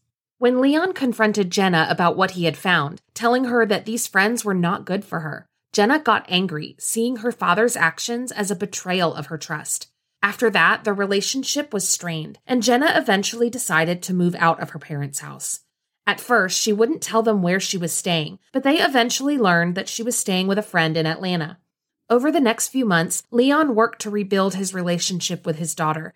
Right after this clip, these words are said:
but Jenna was often secretive, not wanting to share details about her life anymore. However, her family tried to see this new independence as a good thing for Jenna.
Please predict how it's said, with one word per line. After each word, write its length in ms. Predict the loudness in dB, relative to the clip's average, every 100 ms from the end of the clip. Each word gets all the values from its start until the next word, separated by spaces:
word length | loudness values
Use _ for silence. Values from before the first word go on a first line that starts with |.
| -2
but 140 | 0
Jenna 380 | 4 4 4 4
was 180 | 2 0
often 360 | -2 0 0
secretive, 640 | 0 -2 -2 -2 -2 -4 -10
not 280 | -2 -2 0
wanting 260 | 0 0 -2
to 80 | -4
share 260 | -2 -2
details 520 | -4 -8 -2 -2 -2
about 200 | -4 -8
her 120 | -6 -4
life 320 | -2 -4 -6
anymore. 480 | -8 -6 -8 -14 -20 _ _ _
However, 640 | -2 4 4 4 4 4 2
her 120 | 0
family 420 | 2 2 2 0
tried 380 | -2 2 2 2
to 80 | -4
see 240 | -2 -2
this 240 | 0 0
new 180 | 0 -2
independence 720 | -2 -4 -4 -4 -2 -4 -2
as 200 | -2 0
a 60 | 2
good 300 | 2 -2 0
thing 180 | -2 -2
for 140 | -2
Jenna. 380 | 0 -2 -2